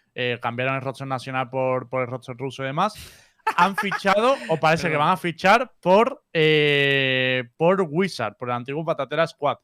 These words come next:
Speaker 1: De hecho, estuvo, estuvieron jugando en la última jornada de la Liga Radiante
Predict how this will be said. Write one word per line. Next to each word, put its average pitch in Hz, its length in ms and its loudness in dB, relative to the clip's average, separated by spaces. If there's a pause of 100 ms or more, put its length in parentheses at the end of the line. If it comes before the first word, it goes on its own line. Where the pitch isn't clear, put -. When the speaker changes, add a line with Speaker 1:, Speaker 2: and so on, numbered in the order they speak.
(380)
Speaker 1:
De 143 100 -2
hecho, 170 160 0
estuvo, 160 280 0
estuvieron 156 520 -2
jugando 170 340 2
en 131 60 -4
la 131 80 0
última 147 260 -4
jornada 151 320 -2
de 135 60 0
la 123 100 0
Liga 135 180 0
Radiante 151 580 -2